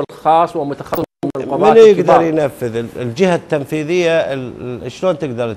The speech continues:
Speaker 2: تنفذ
Speaker 1: لا،
Speaker 2: في
Speaker 1: هي
Speaker 2: ظل هذه الفوضى
Speaker 1: الجهة،
Speaker 2: بالسلاح؟
Speaker 1: الجهة التنفيذية ضعيفة أمام الفصائل الأخرى اللي إحنا نعرفها، بس هذا الرجل القاضي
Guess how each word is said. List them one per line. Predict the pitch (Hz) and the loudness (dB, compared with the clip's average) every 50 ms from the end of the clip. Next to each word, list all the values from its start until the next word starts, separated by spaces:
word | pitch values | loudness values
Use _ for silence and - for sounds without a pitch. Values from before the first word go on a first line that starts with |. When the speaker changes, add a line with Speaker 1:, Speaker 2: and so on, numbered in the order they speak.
| - - | -8 -6
Speaker 2:
تنفذ | 123 110 - - - 98 92 | -6 -6 -6 -8 -12 -8 -4
Speaker 1:
لا، | 107 202 208 180 147 | 0 2 2 2 2
Speaker 2:
في | 151 | 2
Speaker 1:
هي | 160 139 123 | 0 0 -2
Speaker 2:
ظل | - | -2
هذه | 123 127 135 120 123 | 0 0 0 0 -2
الفوضى | 110 - 143 147 175 | -6 -2 -2 0 0
Speaker 1:
الجهة، | 175 - | 0 -2
Speaker 2:
بالسلاح؟ | 104 104 - 151 | -2 -4 -8 -6
Speaker 1:
الجهة | 143 185 185 | -2 -2 -2
التنفيذية | 180 180 196 180 160 165 180 175 170 180 190 185 | -2 -2 -4 -6 -4 -4 -4 -4 -2 -2 -2 0
ضعيفة | 170 160 165 151 156 190 170 - 180 160 143 147 | 0 0 -2 -2 -2 -4 -6 -4 -4 -4 -4 -4
أمام | 147 147 143 143 | -2 -2 -2 -4
الفصائل | 139 127 - 147 131 - 147 139 135 135 131 | -4 -6 -8 -10 -8 -4 -2 -2 -2 -2 -4
الأخرى | 127 127 143 139 - 139 135 131 | -6 -8 -10 -10 -6 -4 -2 -2
اللي | 127 127 131 127 | -2 -4 -6 -8
إحنا | 123 131 120 | -8 -8 -8
نعرفها، | 117 113 117 117 113 - 123 117 | -8 -8 -6 -8 -8 -6 -8 -8
بس | 117 123 123 - - 127 | -6 -6 -8 -8 -8 -2
هذا | 131 151 170 175 165 160 | 0 2 2 2 0 -2
الرجل | 156 143 143 151 151 151 156 147 | -2 -2 -2 -4 -4 -4 -4 -6
القاضي | 139 131 - - 139 147 147 151 170 180 175 | -6 -6 -4 0 0 0 0 0 -4 -6 -6